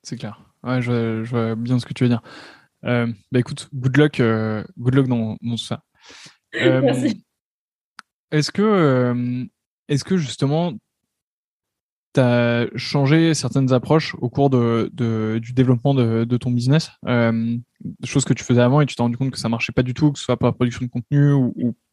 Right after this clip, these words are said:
Speaker 1: même pour le reste ?
Speaker 2: Euh, alors, pas que j'ai changé, mais dont je me suis rendu compte que c'était super important pour, euh, avancer vite, c'est que je cherche jamais à faire quelque chose de bien, m-, même de parfait, mais même pas vraiment de quelque chose de bien.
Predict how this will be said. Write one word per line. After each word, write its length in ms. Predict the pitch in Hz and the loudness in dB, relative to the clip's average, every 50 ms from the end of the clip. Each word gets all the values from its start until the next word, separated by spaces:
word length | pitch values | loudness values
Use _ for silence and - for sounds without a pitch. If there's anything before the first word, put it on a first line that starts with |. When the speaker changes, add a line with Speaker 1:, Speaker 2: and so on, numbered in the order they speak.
| _ - | _ -2
Speaker 1:
même 160 | 123 123 123 | 0 0 2
pour 120 | - 117 | 2 4
le 60 | 117 | 4
reste ? 220 | 117 127 151 - - _ _ _ _ _ _ _ _ _ _ _ _ _ _ _ _ - - - - - _ _ _ - | 4 2 2 -2 -6 _ _ _ _ _ _ _ _ _ _ _ _ _ _ _ _ -20 -20 -20 -20 -20 _ _ _ -4
Speaker 2:
Euh, 420 | 226 226 220 220 214 214 220 226 220 220 | 0 2 4 4 6 6 4 4 4 4
alors, 240 | 226 220 220 220 | 4 2 2 2
pas 120 | - 294 294 | 0 0 0
que 60 | 285 | 0
j'ai 120 | 269 269 | 0 -2
changé, 340 | 254 - - 285 277 277 320 | -2 -2 -2 -2 0 2 4
mais 140 | 320 294 240 | 4 4 4
dont 120 | 220 240 | 2 0
je 100 | 226 233 | -2 -2
me 60 | 233 220 | -2 -2
suis 140 | 220 - | -2 -2
rendu 240 | 233 247 247 240 254 | -2 -2 -2 -4 -4
compte 180 | 240 277 294 294 | -2 -2 -2 -2
que 80 | 277 | -4
c'était 300 | 220 - 220 214 214 220 | -4 -4 -4 -2 0 0
super 440 | 214 214 - - 302 269 294 262 254 | 0 -2 -4 -6 -2 0 0 0 0
important 440 | 254 226 240 233 - 269 262 269 262 | 0 -2 -2 -2 -2 -2 -2 -2 -4
pour, 220 | - 233 220 208 208 | -6 -4 -2 0 0
euh, 320 | 202 196 196 196 190 190 - - | 0 0 -2 -2 -2 -2 -2 0
avancer 480 | 214 214 208 214 214 214 - 220 220 | 0 2 2 0 0 0 2 2 0
vite, 360 | 214 202 214 - - - - - _ - - - _ - | 0 0 -4 -6 -8 -10 -16 -20 _ -20 -20 -20 _ -12
c'est 180 | - - 233 | -6 -2 -2
que 80 | 220 214 | 0 0
je 140 | 214 226 233 | 0 0 0
cherche 320 | 220 214 233 226 220 208 | 2 2 2 2 2 2
jamais 240 | 220 240 240 262 277 | 2 2 2 2 2
à 60 | 277 | 0
faire 160 | 277 - 214 214 | 0 -2 -4 -4
quelque 160 | 233 220 220 | -4 -4 -4
chose 240 | - 233 233 214 214 | -2 -4 -4 -2 0
de 520 | 220 220 208 208 202 202 196 196 196 - _ _ _ _ | 2 2 2 2 2 0 -2 -2 -6 -10 _ _ _ _
bien, 520 | 208 196 185 208 214 226 220 220 - - - _ - | -20 -16 -6 0 2 2 2 2 -2 -8 -18 _ -6
m-, 160 | 220 214 214 208 | -6 -4 -4 -4
même 440 | 208 220 233 233 240 240 240 - 208 | -2 0 2 2 2 0 -2 -2 -2
de 100 | 202 247 | -2 0
parfait, 500 | 226 - 247 233 233 - - 285 294 320 254 | 0 2 2 0 0 0 0 0 0 0 0
mais 120 | 220 220 | 2 2
même 200 | 214 226 233 233 | 2 2 2 2
pas 120 | 247 277 262 | 2 0 2
vraiment 280 | 247 254 240 254 262 | 2 2 2 2 2
de 120 | 240 233 220 | 0 0 0
quelque 220 | 220 226 214 214 | 0 0 -2 -2
chose 200 | - 247 226 202 | -2 -2 -2 -2
de 80 | 214 220 | -2 -2
bien. 320 | 208 202 214 190 - | -2 -2 -4 -4 -4